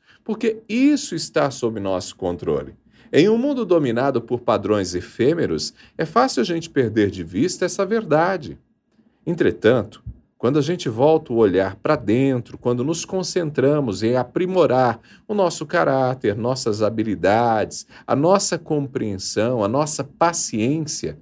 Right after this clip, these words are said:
nós encontramos um propósito mais profundo e duradouro. Esse é o norte que devemos buscar.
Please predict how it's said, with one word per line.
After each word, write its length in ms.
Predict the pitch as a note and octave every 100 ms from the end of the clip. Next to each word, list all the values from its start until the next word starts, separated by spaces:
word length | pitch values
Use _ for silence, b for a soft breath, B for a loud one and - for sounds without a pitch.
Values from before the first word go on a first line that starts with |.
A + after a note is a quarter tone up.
| B B B
nós 240 | C3+ G3 G3
encontramos 640 | A#3 A3 G3 F3+ F#3+ F#3+
um 100 | G#3
propósito 560 | G3+ G3 F#3+ E3+ E3+ F#3
mais 240 | F3 E3+
profundo 500 | - G3 F#3+ G3 G3+
e 40 | G3+
duradouro. 760 | G3 G#3+ G3+ E3 F#3 D#3+ - b b _ _
Esse 580 | G3+ C4+ D#4+ - - F#3+
é 60 |
o 100 | D#3+
norte 460 | B2+ A#2 B2 B2 -
que 100 | -
devemos 440 | A2+ G#2 G#2+ G2+
buscar. 600 | F#2 F#2+ - - D#2 C2+